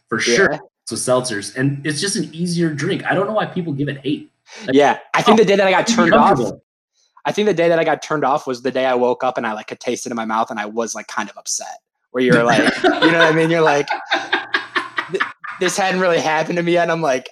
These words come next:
Speaker 2: "All right, I'm not really jiving with these flavors right this second." And I usually am just, like, ready for another, you know, like, anytime, any day, just crack a new one. But, like, that one day where you're like, "I, I don't want this in my mouth.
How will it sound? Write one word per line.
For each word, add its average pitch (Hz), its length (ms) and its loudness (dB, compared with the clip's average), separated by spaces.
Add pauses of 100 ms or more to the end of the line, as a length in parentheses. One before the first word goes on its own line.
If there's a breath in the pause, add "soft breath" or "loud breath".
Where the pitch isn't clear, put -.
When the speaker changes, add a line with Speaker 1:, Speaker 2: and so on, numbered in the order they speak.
(120)
Speaker 2:
"All 156 100 2
right, 143 120 2
I'm 143 100 0
not 151 180 2
really 151 180 4
jiving 131 440 0
with 147 100 -2
these 135 180 -6
flavors 147 480 0
right 165 260 2
this 180 200 -2
second." 185 360 0
And 160 80 2
I 147 40 2
usually 151 360 2
am 143 60 -2
just, 143 180 -2
like, 123 220 -2 (800)
ready 135 200 2
for 131 140 0
another, 123 300 0
you 113 100 -6
know, 120 120 -2
like, 113 280 -6
anytime, 147 500 0
any 120 160 -4
day, 117 220 -2
just 117 220 -10
crack 123 260 0
a 123 40 -6
new 127 200 0
one. 113 200 -2
But, 113 240 0 (280 loud breath)
like, 131 220 2
that 135 260 2
one 156 200 6
day 147 140 6
where 139 100 6
you're 135 100 6
like, 131 320 2
"I, 190 520 0
I 151 100 0
don't 165 200 2
want 156 160 0
this 143 180 -2
in 135 60 0
my 120 120 -2
mouth. 117 280 -4